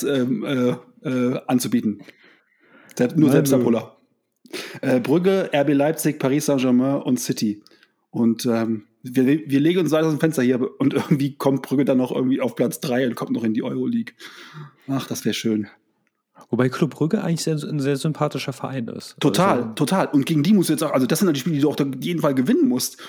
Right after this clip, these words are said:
Speaker 1: Und, äh, da, da hast du ja quasi als R B Leipzig, sag ich jetzt mal, mehr Druck als gegen City und gegen P S G, weil gegen die musst du gewinnen, wenn du da überhaupt irgendwas reißen willst.
Speaker 2: Ich kann mir sogar vorstellen, dass die beiden Punkte abluchsen und gegen Club Brügge verlieren.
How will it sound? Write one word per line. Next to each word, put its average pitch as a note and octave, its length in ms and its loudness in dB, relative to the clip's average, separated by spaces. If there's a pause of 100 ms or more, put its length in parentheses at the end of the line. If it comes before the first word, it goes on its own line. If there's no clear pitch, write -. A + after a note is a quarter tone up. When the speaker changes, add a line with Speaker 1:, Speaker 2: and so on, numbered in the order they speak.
(160)
Speaker 1:
Und, C#3 280 0
äh, C3 260 -2 (100)
da, - 240 -2
da E3 160 0
hast B3 160 -6
du E3 160 2
ja D3 220 0
quasi D3 380 -2
als C3+ 160 -2
R C#3+ 100 0
B B2+ 100 2
Leipzig, C3+ 300 0
sag B2+ 80 0
ich A#2 60 -2
jetzt B2 140 -2
mal, C3+ 140 4
mehr C#3 260 4
Druck D#3+ 300 0
als C#3 260 -2
gegen C#3 320 2
City D#3 340 0
und B2+ 120 0
gegen B2 200 0
P C3+ 100 2
S B2 100 0
G, E3+ 120 0
weil B2+ 100 2
gegen C3+ 160 0
die E3+ 100 2
musst G3+ 340 2
du D#3+ 60 -2
gewinnen, A#2+ 320 2
wenn B2 80 2
du B2+ 60 2
da C3+ 100 0
überhaupt C#3 320 -2
irgendwas A#2 300 -2
reißen B2+ 300 -2
willst. - 320 -10 (580)
Speaker 2:
Ich - 100 -16
kann A#2+ 120 -2
mir B2+ 80 2
sogar B2 200 2
vorstellen, C3 380 0
dass B2+ 140 -2
die B2 280 0
beiden C3+ 560 -2
Punkte C3 280 -2
abluchsen D3+ 440 -4
und C#3+ 160 -4
gegen C3 220 0
Club B2 220 -4
Brügge C3 240 -2
verlieren. B2+ 400 -2